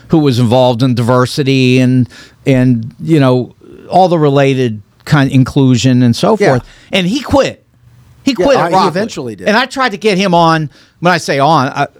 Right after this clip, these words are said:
Speaker 1: with, with Jamie, with Jamie Allman, and he wouldn't come on. Even when he quit, he wouldn't come on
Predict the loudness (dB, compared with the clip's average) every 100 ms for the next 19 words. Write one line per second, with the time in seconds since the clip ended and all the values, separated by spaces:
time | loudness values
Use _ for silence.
0 | -2 0 0 -2 -2 -2 0 0 -2 -4
1 | -10 _ _ _ -2 -2 0 2 2 2
2 | 0 -2 -6 _ _ -10 -4 0 0 0
3 | -2 -4 -4 -4 -2 -2 -4 -6 -4 -2
4 | 0 0 -2 -4 -2 0 2 0 -2 -4
5 | 0 2 0 -2